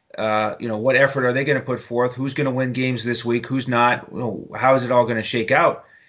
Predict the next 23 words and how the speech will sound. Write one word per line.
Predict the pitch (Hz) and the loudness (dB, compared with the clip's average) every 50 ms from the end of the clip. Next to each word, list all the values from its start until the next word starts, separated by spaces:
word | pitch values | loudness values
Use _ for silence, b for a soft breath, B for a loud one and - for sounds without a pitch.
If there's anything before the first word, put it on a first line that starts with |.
| b b b - | b b b -8
And | 113 113 113 | -6 -4 -4
they're | 117 113 | -2 -4
strategizing. | - - - 127 131 156 170 131 - 117 104 98 98 107 110 107 107 104 | -4 0 2 2 4 4 2 2 2 2 2 2 0 -2 -4 -4 -4 -6
And | 107 98 | -6 -6
so, | - 120 117 110 107 - b b b b b b b _ | -2 0 0 0 0 -2 b b b b b b b _
you | 127 123 | -4 -2
know, | 117 | -2
the | 107 113 | -2 -2
Denver | 98 - 131 135 143 139 151 147 139 | -2 2 2 2 2 4 4 4 4
is | 135 131 123 - | 4 0 -2 -2
just, | 135 131 120 - - _ _ _ _ _ _ _ - - - - - - | -2 -4 -4 -6 -10 _ _ _ _ _ _ _ -20 -20 -20 -20 -14 -8
uh, | - 110 110 107 107 107 107 104 104 101 - - _ _ _ _ _ _ _ _ _ _ | -4 -2 -2 0 0 0 0 -2 -4 -6 -8 -12 _ _ _ _ _ _ _ _ _ _
in | - 135 135 131 | -8 -4 -2 0
that | 127 123 120 120 113 - | 2 2 2 2 2 -2
spot | - - - 135 131 127 120 113 117 | -4 0 4 6 6 6 6 4 2
where | 123 120 117 117 113 113 | -2 -2 0 0 0 0
it's, | 113 - - - - - | 0 -2 -6 -14 -20 -16
there's | 107 117 110 101 107 | -8 -6 -6 -4 -2
not | 120 120 123 120 | -2 -2 -2 0
a | |
lot | 117 117 120 117 | 0 0 2 2
of | 117 113 | 2 0
clarity, | - - - 127 123 120 120 117 123 120 117 117 - | -2 -2 2 4 4 4 4 4 2 -2 -4 -6 -10